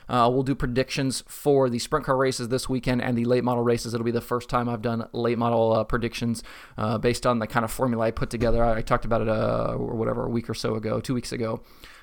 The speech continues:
uh, with the Knoxville show for the World of Outlaws sprint cars. So we'll talk about that with the return to the sprint cars at Pevely and the return of the late models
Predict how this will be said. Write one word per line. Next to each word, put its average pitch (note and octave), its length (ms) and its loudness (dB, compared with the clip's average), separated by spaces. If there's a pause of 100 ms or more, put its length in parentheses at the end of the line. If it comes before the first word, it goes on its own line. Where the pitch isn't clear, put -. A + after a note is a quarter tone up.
uh, A2+ 260 -4
with - 80 -8
the A#2 100 -4
Knoxville A#2 440 -2
show A#2 200 0
for A2+ 120 -4
the A2+ 80 -2
World A#2 180 0
of A#2 60 4
Outlaws G#2+ 200 -2
sprint A#2 240 -2
cars. A2+ 220 -2
So A#2 80 -4
we'll A#2+ 80 0
talk B2 180 4
about A2+ 200 0
that A2+ 240 2
with A#2 220 0
the A#2 120 -4
return A#2+ 400 0
to A#2 60 -6
the A2+ 60 -8
sprint A#2+ 220 -6
cars A#2 200 -2
at - 120 -4
Pevely B2+ 540 -2
and A#2 180 0
the A2+ 200 0
return A#2 280 -4
of A#2 60 0
the A2 80 -2
late A2 220 -2
models G#2+ 340 -2